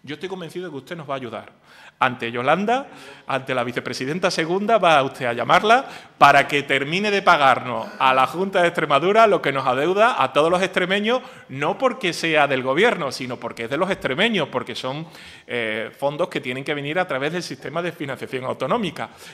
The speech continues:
Y son, oiga, ciento treinta y tres millones de euros lo que en estos momentos nos adeuda. Y claro, al final nuestra tesorería también sufre y las tensiones de liquidez pueden empezar a comenzar y tener problemas en los pagos.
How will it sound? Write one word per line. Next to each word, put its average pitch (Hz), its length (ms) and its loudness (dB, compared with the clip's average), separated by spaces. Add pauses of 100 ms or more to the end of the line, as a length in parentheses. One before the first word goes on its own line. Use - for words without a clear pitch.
Y 120 100 -10
son, 156 360 -6
oiga, 139 320 0
ciento 131 400 -6
treinta 151 300 -4
y 107 40 -10
tres 127 220 -6
millones 156 380 -10
de 165 80 -8
euros 165 320 -4
lo 151 100 -2
que 127 100 -10
en 117 80 -10
estos 151 180 -10
momentos 147 380 -12
nos 175 120 -16
adeuda. 120 540 -8
Y 147 260 -8
claro, 123 240 -2 (420)
al 123 120 -6
final 113 360 -6
nuestra 151 300 -6
tesorería 113 540 -14
también 151 340 -10
sufre 175 420 -8 (320)
y 139 80 -8
las 139 140 -4
tensiones 147 420 -8
de 185 80 -4
liquidez 180 500 -6 (420)
pueden 156 240 -4
empezar 160 320 -4
a 151 80 -2
comenzar 160 600 -4
y 135 180 -6
tener 113 280 -12
problemas 131 380 -8
en 180 80 -8
los 131 100 -8
pagos. 185 340 0